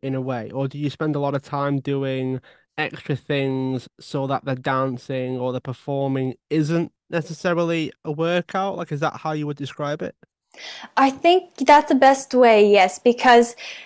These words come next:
Speaker 2: you know, if, if you keep the show for your workout, by the end of the forty-five minutes, you'll most likely be exhausted. So the goal,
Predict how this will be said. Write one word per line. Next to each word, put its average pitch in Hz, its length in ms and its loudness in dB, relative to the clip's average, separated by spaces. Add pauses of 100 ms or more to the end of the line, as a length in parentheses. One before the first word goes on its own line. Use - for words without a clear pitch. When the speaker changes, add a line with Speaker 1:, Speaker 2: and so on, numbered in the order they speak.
(220)
Speaker 2:
you 285 100 6
know, 285 180 6
if, 302 320 0
if 285 300 2
you 311 220 2
keep 359 380 0
the 302 80 4
show 247 420 4
for 247 160 2
your 208 240 4
workout, 247 880 4 (320)
by 269 180 8
the 311 140 6
end 320 100 8
of 320 80 4
the 294 80 4
forty-five 240 640 4
minutes, 226 460 0
you'll 233 140 4
most 220 280 4
likely 208 320 2
be 190 240 2
exhausted. 175 800 -2 (380)
So 226 240 6
the 202 240 2
goal, 254 640 6